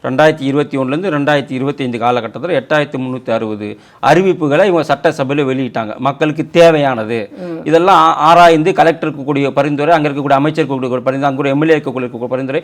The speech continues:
Speaker 1: மக்கள் வைக்கக்கூடிய கோரிக்கைகள், இதெல்லாம் வைத்து அந்த எட்டாயிரத்தி முன்னூத்தி அறுபது இந்த கோரிக்கைகள். இந்த கோரிக்கைகள்ல நாலாயிரத்து நூத்தி நாற்பது கோரிக்கைகள் வந்துட்டு இவங்க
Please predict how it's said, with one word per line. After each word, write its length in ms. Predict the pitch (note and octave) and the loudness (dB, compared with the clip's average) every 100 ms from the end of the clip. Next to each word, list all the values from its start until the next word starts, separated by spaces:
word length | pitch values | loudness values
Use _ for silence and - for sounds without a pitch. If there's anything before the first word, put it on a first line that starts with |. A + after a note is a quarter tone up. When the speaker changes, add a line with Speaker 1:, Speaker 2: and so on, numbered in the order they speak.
| - | -8
Speaker 1:
மக்கள் 340 | - D#3 D#3 G3 | -2 0 2 2
வைக்கக்கூடிய 500 | D#3+ D3+ C3 C3 B2 | 2 0 -4 -6 -6
கோரிக்கைகள், 520 | - F3 D3+ D3+ B2+ | -2 -2 -2 -4 -4
இதெல்லாம் 320 | B2 D3 E3+ | -2 0 0
வைத்து 200 | C#3 - | 0 -4
அந்த 180 | F#3+ D#3 | -2 0
எட்டாயிரத்தி 360 | D#3 C#3+ C3 C#3 | 2 0 -2 -6
முன்னூத்தி 280 | B2+ B2 | -6 -6
அறுபது 440 | A2+ A2 A#2 G3+ A3+ _ _ | -6 -4 -4 -6 -8 _ _
இந்த 220 | C#3+ C3+ A#2+ A#2 A2+ G#2 G#2 A2 - - | -2 2 2 2 -2 -4 -8 -12 -12 2
கோரிக்கைகள். 400 | D#3+ C3 G#2+ G#2 - _ | 2 2 -6 -10 -20 _
இந்த 300 | E3+ B3 - G#3 | -2 4 4 4
கோரிக்கைகள்ல 540 | A3+ F3+ F3+ D#3+ G3 | 2 2 2 2 2
நாலாயிரத்து 840 | F3 E3 G3+ A3+ A3+ G3 - F3+ E3 D3 C#3 B2+ A#2+ B2 - | 4 6 6 8 6 4 -2 2 2 2 0 0 -2 -8 -8
நூத்தி 280 | D#3+ G#3 F3 | -6 -4 0
நாற்பது 500 | D3 D3 D3+ C#3 A#2+ - | 2 2 0 -2 -4 2
கோரிக்கைகள் 560 | E3 D#3 C#3+ C3+ B2+ | 2 2 -2 -2 -2
வந்துட்டு 120 | C#3 G3 | -4 -2
இவங்க 440 | E3 D3 A#3 - | 0 4 2 0